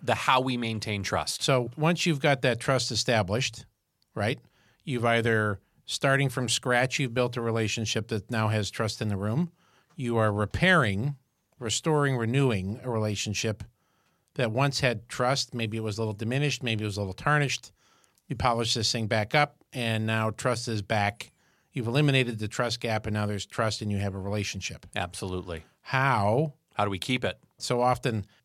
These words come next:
Speaker 2: how is what jumps into people's heads for, "Well, you know, how am I gonna save all this money to retire? How am I gonna do this? How am I gonna lose the weight? How am I, la, la, la,"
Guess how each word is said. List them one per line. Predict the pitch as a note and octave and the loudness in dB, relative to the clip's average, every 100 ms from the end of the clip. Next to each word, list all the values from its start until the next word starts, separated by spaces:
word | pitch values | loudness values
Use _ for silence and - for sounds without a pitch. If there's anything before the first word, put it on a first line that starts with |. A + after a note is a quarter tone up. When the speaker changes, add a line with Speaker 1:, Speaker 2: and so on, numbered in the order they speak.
| - | -12
Speaker 2:
how | - D#3 D#3 C#3 | 2 4 6 4
is | A2+ | 0
what | A2+ A2+ | -2 -2
jumps | - B2+ - | 0 0 0
into | B2 A2+ | -2 -2
people's | A#2+ A#2 G#2+ - | -4 -6 -6 -2
heads | B2+ A#2 G#2 | -2 -2 -6
for, | - G#2+ | -2 0
"Well, | G#2 F#2 | 0 -2
you | A#2 | -6
know, | A2 - _ _ - - _ _ _ | -10 -12 _ _ -20 -20 _ _ _
how | - D3+ | 0 4
am | D3+ | 4
I | A#2+ | 4
gonna | A#2 G#2 | 2 2
save | - C3 B2 | 2 2 4
all | A2 | 2
this | G2 F#2 | 2 0
money | A#2+ D#3+ | 2 4
to | A#2+ | 4
retire? | F#2+ - F2+ E2+ | 0 -2 -4 -4
How | - B2+ | 0 2
am | C#3 | 4
I | C3 | 4
gonna | B2 A#2+ | 2 2
do | B2 | 2
this? | D3+ G#2 | 2 2
How | - | 2
am | B2+ | 4
I | C3 | 4
gonna | B2 B2 | 4 4
lose | B2+ | 4
the | A#2 | 4
weight? | C#3 B2+ - | 4 2 2
How | B2 | 0
am | C3 | 2
I, | |
la, | A#2 C3+ | 4 4
la, | C#3+ | 4
la," | C#3 E3+ | 4 4